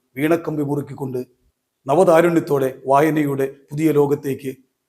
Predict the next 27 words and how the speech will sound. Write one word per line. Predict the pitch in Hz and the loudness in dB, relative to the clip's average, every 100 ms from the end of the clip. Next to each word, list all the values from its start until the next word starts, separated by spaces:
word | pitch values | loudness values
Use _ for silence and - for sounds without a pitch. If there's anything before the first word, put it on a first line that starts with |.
| _ | _
വിശ്വാസങ്ങളുടെ | 151 202 190 185 170 | -2 4 4 4 2
പുതിയ | 151 147 143 | 2 2 2
ലോകത്തേക്ക്, | 139 135 135 123 135 131 _ | 0 -2 -6 -8 -10 -14 _
ചിന്തയുടെ | 156 185 196 180 | -4 6 6 6
പുതിയ | 160 151 | 2 0
ലോകത്തേക്ക്, | 143 139 139 135 113 123 - _ - | 0 0 -2 -6 -8 -12 -14 _ -8
സാഹിത്യത്തിന്റെ | 143 139 190 175 156 151 | -2 0 0 -2 -2 -4
പുതിയ | 147 143 | -2 -2
ലോകത്തേക്ക് | 139 135 139 131 120 127 - _ 127 | 0 -2 -4 -6 -8 -10 -14 _ -2
രാമായണം | 135 143 139 139 | 0 0 -2 -4
കിളിപ്പാട്ടും | 135 135 135 135 143 131 _ 127 | -6 -8 -6 -6 -6 -12 _ -2
രാമായണവും | 131 135 151 127 120 117 _ _ | 0 2 0 -2 -6 -10 _ _
നമ്മെ | 127 131 127 | -10 -8 -10
കൊണ്ടുപോകുന്നത്. | 127 123 117 110 104 92 92 _ _ | -12 -12 -12 -12 -18 -20 _ _ _
തീർച്ചയായും | 135 - 160 156 - - - - - _ _ _ _ 131 | -12 -2 0 0 -2 -10 -20 -20 -20 _ _ _ _ -6
ഒരു | |
വർഷക്കാലത്തെ | 135 135 180 147 127 98 113 - _ _ 131 | -4 -2 0 0 0 -2 -10 -10 _ _ -4
കാത്തിരിപ്പ് | 135 151 147 151 156 - _ _ | -2 -2 -2 -4 -4 -14 _ _
അടുത്ത | 147 175 196 | -2 0 4
ഒരു | 180 165 | 4 6
കാലത്തേക്ക് | 151 151 151 131 | 6 6 0 -2
കാത്തിരിക്കുമ്പോൾ | 139 131 120 117 107 101 _ | -2 -2 -6 -8 -12 -14 _
ആ | 131 | -2
ഒരു | 139 | -2
വർഷത്തേക്കുള്ള | 139 135 156 151 143 135 127 | -2 -4 -6 -6 -6 -6 -8
നമ്മുടെ | 120 123 143 139 | -8 -6 -4 0
യാത്രയിൽ | 131 131 123 | -2 -2 -10